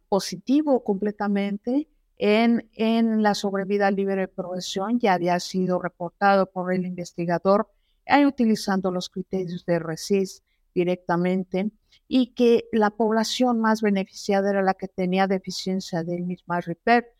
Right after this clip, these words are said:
y, e inestabilidad microsatelital alta. El beneficio había sido reportado y ahora este análisis presentado del Rubí en asco veintitrés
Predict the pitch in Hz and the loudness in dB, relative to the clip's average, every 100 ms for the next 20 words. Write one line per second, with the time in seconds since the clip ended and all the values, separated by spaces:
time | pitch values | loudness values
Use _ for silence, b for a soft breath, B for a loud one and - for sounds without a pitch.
0 | _ _ - 247 247 247 - - 226 254 | _ _ -6 -2 0 0 -2 -2 2 2
1 | 247 220 - 185 185 185 185 190 196 _ | 2 0 -2 -2 0 0 2 0 -2 _
2 | 175 - 180 180 175 - 180 175 - - | -16 -12 -8 -6 -6 -2 0 0 -2 -2
3 | 160 151 _ _ _ _ _ _ _ - | -2 -4 _ _ _ _ _ _ _ -4
4 | 190 196 208 208 233 - 254 262 - - | 0 2 0 0 -2 0 2 2 -2 -6
5 | 185 196 196 214 190 185 185 208 208 240 | -4 -2 -2 -2 0 -2 -2 -4 0 2
6 | 240 233 277 - 220 208 226 240 240 220 | 2 2 0 -2 2 4 4 4 2 0
7 | 208 226 - 214 202 202 202 202 - 185 | 0 -2 -2 -2 0 -2 -2 -6 -10 -10
8 | 175 180 196 196 190 185 175 165 180 202 | -8 -2 0 0 0 -4 -6 -8 -4 -4
9 | 208 _ _ - 180 190 196 - 180 180 | -4 _ _ -4 0 2 0 -2 -4 -4
10 | 190 196 226 220 226 240 - | -4 -4 -2 -2 0 0 -2